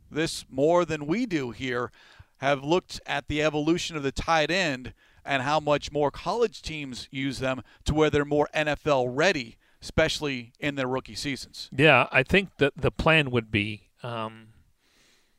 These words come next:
Speaker 2: is to re-sign Zach Ertz, um, re-sign Max Williams, and then obviously, you know, again, they have six in camp, but try to draft one.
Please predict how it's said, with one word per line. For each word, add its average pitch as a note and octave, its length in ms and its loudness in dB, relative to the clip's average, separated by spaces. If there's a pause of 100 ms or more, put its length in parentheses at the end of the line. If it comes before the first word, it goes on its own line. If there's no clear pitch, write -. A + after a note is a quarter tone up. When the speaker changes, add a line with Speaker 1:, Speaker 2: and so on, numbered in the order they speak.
(220)
Speaker 2:
is A#2+ 240 2
to A#2 140 4
re-sign B2+ 560 2
Zach B2 320 4
Ertz, A#2+ 600 0
um, A#2+ 380 -10 (380)
re-sign B2 580 0
Max A#2+ 320 0
Williams, A2+ 580 -6
and A#2 160 -8
then A2+ 160 0
obviously, A#2 520 -2
you A#2 180 -6
know, A2+ 220 -4
again, A#2+ 580 -8
they A2+ 80 -4
have A2+ 240 -2
six - 320 -4
in A#2 120 -10
camp, A#2+ 360 -4
but B2+ 160 -4
try C#3 160 4
to C#3 100 2
draft B2 400 2
one. A#2+ 300 -4